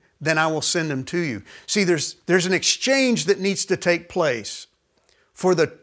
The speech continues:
full benefit of the resurrection to be felt by these men and the women. Jesus Christ had to ascend so that the Holy Spirit would come.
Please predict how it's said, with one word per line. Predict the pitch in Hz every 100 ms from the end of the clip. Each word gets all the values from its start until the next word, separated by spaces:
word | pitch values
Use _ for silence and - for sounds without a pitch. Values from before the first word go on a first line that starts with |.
| -
full | - - 254 262
benefit | 202 135 214 214 175 170 151 151 -
of | 143
the | 151
resurrection | 165 190 156 165 180 - 139 120 113 - _ -
to | 156
be | 147 135
felt | - 180 147
by | - 127
these | 120 104
men | 131 143 123 131 - _ _ _ _ _ -
and | 143 139
the | 131
women. | 127 120 95 110 _ _ _ _ _ _ _ _ _ _ _ _ 127
Jesus | 151 190 247 -
Christ | - 165 139 131 - _ _
had | - 175 190 196 202 _
to | - 190
ascend | 175 - 208 170 117 113 117 - _ _
so | - 170 151
that | 143
the | 151
Holy | 117 175 143
Spirit | - - 160 117 113
would | 117 110
come. | - 170 113 120